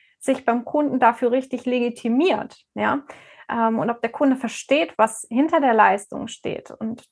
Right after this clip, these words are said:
für jeden, jede Kundengruppe, selbst für die Leute, die ihr Baby beim, ähm, ja, beim Einkaufsladen vorne oder im,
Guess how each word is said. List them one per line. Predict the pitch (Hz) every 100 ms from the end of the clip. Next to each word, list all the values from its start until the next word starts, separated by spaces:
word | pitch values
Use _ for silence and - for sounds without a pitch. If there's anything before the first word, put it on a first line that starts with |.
| _
für | - 240
jeden, | 226 254 302 339 359 - - -
jede | 311 392
Kundengruppe, | - 302 233 - 226 226 233
selbst | 226 302 - -
für | 311
die | 269
Leute, | 254 247 262 254
die | 254
ihr | 262
Baby | 240 254 254
beim, | 254 240 240 247 262 - _ _ -
ähm, | 262 247 240 247 247 -
ja, | 262 247 226 -
beim | 240 233
Einkaufsladen | 262 269 247 233 247 226 220 226 240 -
vorne | - 240 233 226 240
oder | 247
im, | 226 233